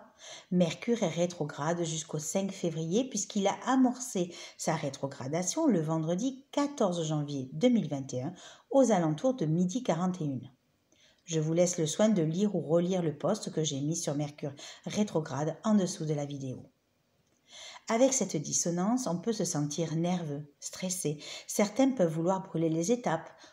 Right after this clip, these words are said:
on peut se sentir irrité, d'autres contourner certaines règles. Bref,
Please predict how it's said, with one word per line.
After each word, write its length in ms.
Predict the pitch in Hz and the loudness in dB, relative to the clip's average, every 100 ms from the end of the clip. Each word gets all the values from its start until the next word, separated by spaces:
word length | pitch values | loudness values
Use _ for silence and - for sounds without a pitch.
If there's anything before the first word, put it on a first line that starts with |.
| - 135 | -10 -10
on 40 | |
peut 180 | 131 143 | -8 -8
se 100 | 143 | -4
sentir 500 | - 139 131 143 135 - | -2 -4 -6 -8 -8 -6
irrité, 640 | 180 175 175 226 - 156 - - - | -2 0 0 -2 -2 -4 -4 -16 -8
d'autres 360 | 175 170 165 170 | 2 2 2 -2
contourner 680 | 175 180 185 180 185 185 | -2 2 2 2 2 2
certaines 460 | 185 185 180 180 208 | 2 -2 0 2 4
règles. 400 | 208 165 160 165 | 2 0 0 -2
Bref, 480 | 160 180 302 - | 0 2 2 0